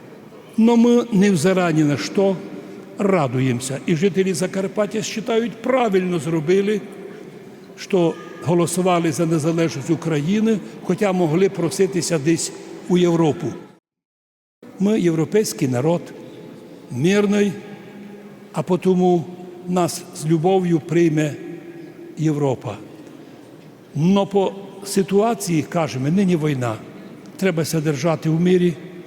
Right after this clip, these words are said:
Всіх вас поздравляю з праздником незалежності нашої країни, з праздником, котрий має бути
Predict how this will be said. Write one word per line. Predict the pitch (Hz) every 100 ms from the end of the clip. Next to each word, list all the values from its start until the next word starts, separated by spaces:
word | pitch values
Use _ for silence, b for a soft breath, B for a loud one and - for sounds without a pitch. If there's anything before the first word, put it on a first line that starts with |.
| - - - _ _ - -
Всіх | - 262 -
вас | 165 -
поздравляю | 160 135 160 156 135 135
з | -
праздником | 202 190 185 180 180 180 165 160 - - - B B B B B B B B B B -
незалежності | 160 175 196 196 214 190 185 170 - 175 160 110 - - 180
нашої | 185 160 175 165
країни, | - 160 170 175 165 156 - - - - - B B B B B
з | -
праздником, | - 202 202 180 180 - 175
котрий | - 175 170 180
має | 170 170 160
бути | 156 165 160 151